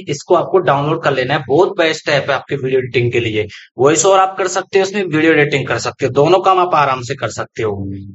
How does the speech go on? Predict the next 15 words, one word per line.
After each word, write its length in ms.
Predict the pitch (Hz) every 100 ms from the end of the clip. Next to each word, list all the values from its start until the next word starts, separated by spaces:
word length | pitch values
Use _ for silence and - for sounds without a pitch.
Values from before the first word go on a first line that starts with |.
| -
इसके 260 | - 214 220
बाद 280 | 185 185 185
आपको 300 | 170 175 190
बनाना 360 | 156 147 147 151
है 140 | 170 196
thumbnail। 520 | - 139 123 127 123 120
Thumbnail 360 | 160 170 220 214
थोड़ा 160 | 214
attractive 560 | 214 208 - 220 240 233
होना 260 | 190 151 143
चाहिए 280 | 139 160
इस 140 | 214 196
बंदे 280 | 170 165 170
की 120 | 170 131
तरह। 260 | 117 104